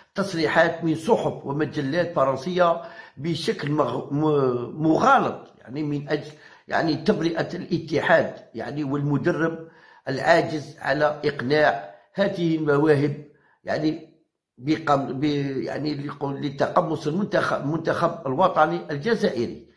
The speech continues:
يعني ويدسوا عليه، يدسوا على المدرب، ويدسوا كيما كانوا. المدرب تاع ضربة، السويد ضرباتو بزوج، خرج قال لهم، قال لهم: "آه، عوار وأيتلوريم جايين".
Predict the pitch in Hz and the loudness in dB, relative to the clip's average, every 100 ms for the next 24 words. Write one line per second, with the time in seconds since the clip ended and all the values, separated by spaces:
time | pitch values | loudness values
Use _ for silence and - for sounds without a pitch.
0 | _ _ _ - 285 330 285 214 277 - | _ _ _ -14 -4 -2 0 0 0 2
1 | 226 175 190 196 147 131 143 - 170 147 | 4 4 6 6 6 2 -8 -8 -8 -6
2 | 147 147 147 139 127 131 117 - 117 110 | -8 -6 -6 -4 -6 -6 -8 -8 -10 -6
3 | 208 185 - 139 127 - - _ - 156 | 0 0 2 2 0 -6 -14 _ -4 2
4 | 208 226 220 - 226 226 220 202 208 - | 4 6 4 4 4 4 0 0 -2 -2
5 | - - - 143 226 220 226 170 196 208 | -8 -12 -12 -2 0 2 2 2 2 4
6 | 208 208 180 147 262 - - 202 170 202 | 2 0 -2 -2 -2 -2 0 -2 0 4
7 | 196 190 202 196 190 - - - - 180 | 6 6 6 0 -4 -12 -20 -20 -4 0
8 | 185 185 185 180 170 165 - - - 175 | 4 4 4 2 2 0 -2 -10 0 6
9 | 180 180 180 180 208 226 220 220 202 196 | 6 8 6 6 6 6 4 2 2 -2
10 | - 185 185 190 190 165 175 123 98 - | 0 0 2 2 2 0 -2 -2 -8 -14